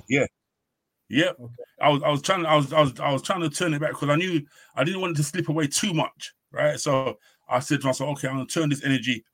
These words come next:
Speaker 1: onto my opponent." And, um, my manager was,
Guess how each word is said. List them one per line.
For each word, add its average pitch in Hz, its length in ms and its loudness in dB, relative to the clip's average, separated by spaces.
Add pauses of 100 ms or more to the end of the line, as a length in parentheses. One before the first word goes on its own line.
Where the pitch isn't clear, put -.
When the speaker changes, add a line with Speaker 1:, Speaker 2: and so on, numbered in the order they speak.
Speaker 1:
onto 135 240 -4
my 131 120 0
opponent." 127 400 -6 (480)
And, 127 120 2
um, 123 240 0 (140)
my 123 80 -4
manager 147 380 6
was, 127 160 0